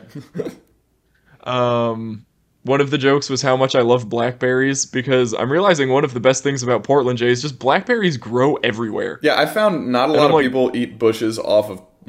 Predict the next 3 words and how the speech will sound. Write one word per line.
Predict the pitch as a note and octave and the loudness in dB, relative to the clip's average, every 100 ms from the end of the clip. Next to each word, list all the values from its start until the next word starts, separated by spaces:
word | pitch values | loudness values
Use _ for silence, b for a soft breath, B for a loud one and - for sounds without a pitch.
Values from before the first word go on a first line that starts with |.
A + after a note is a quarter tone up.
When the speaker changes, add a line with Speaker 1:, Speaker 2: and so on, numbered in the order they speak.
| G2 - - | -18 -18 -8
Speaker 1:
wild | G2+ G#2 F#2 - | 0 2 2 -2
plants. | C#2+ B1 - - - _ _ _ _ _ _ _ _ _ _ _ _ _ _ _ - | -12 -10 -10 -12 -16 _ _ _ _ _ _ _ _ _ _ _ _ _ _ _ -6
Speaker 2:
Yeah. | C#3 D#3 G#2 | 2 2 2